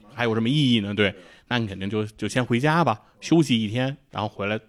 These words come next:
第二天再说。以色列也不大，对吧？回家也很方便。所以基本上呢，都会提前回，回到家里。基本上从十月五号这一天呢，大家就陆陆续续回家，就只留下少数的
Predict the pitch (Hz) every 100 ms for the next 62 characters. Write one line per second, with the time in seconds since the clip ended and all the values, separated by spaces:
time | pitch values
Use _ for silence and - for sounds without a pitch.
0 | _ 120 104 113 113 98 113 120 - _
1 | _ 110 160 165 95 135 196 190 - _
2 | - 95 92 110 117 123 113 92 123 190
3 | - - _ _ - - - - 120 113
4 | 165 160 101 95 95 92 101 101 - 104
5 | 98 98 92 98 - 95 92 98 95 92
6 | - 226 107 104 160 - 202 110 - 120
7 | 143 104 160 185 113 110 131 143 139 135
8 | 139 107 107 147 165 - _ - - -
9 | _ - 120 104 92 - - 95 92 120
10 | 170 113 98 - 98 92 104 214 175 107
11 | -